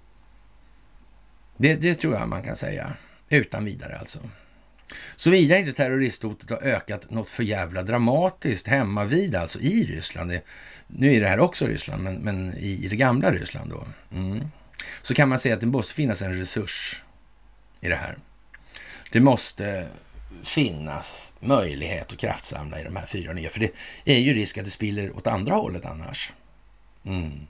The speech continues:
Man måste ju liksom upprätthålla trovärdigheten. Man kan inte utropa de där som delar av Ryssland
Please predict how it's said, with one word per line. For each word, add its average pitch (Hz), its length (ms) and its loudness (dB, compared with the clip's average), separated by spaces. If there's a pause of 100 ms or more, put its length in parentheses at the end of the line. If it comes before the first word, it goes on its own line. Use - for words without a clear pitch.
(260)
Man 120 120 6
måste 143 240 6
ju 143 40 4
liksom 147 220 2
upprätthålla 98 440 -2
trovärdigheten. 117 640 -2
Man 117 100 -2
kan 131 80 0
inte 139 220 2 (300)
utropa 151 640 4
de 135 120 2
där 101 100 2
som 101 160 -4
delar 110 440 4
av 90 380 -2 (160)
Ryssland 73 800 -4